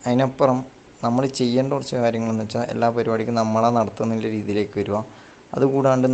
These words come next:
നമ്മൾ, എന്താ പറയുക, ഇപ്പം നിലവിൽ ഗ്രൂപ്പ് വൈസ് വരുമ്പോൾ സുധാകരൻ വിഭാഗം എന്ന് വെച്ചാൽ രണ്ട് വിഭാഗമായിട്ടാണുള്ളത്.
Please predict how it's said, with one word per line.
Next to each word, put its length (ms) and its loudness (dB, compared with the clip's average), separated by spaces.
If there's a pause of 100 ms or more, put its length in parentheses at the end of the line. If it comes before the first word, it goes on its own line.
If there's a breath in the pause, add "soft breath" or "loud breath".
നമ്മൾ, 340 2 (800)
എന്താ 200 0
പറയുക, 180 0
ഇപ്പം 180 -2
നിലവിൽ 380 0 (380)
ഗ്രൂപ്പ് 360 0
വൈസ് 260 4
വരുമ്പോൾ 300 0
സുധാകരൻ 480 4
വിഭാഗം 480 0 (260)
എന്ന് 140 -2
വെച്ചാൽ 320 -2 (640 loud breath)
രണ്ട് 300 6 (340)
വിഭാഗമായിട്ടാണുള്ളത്. 1200 4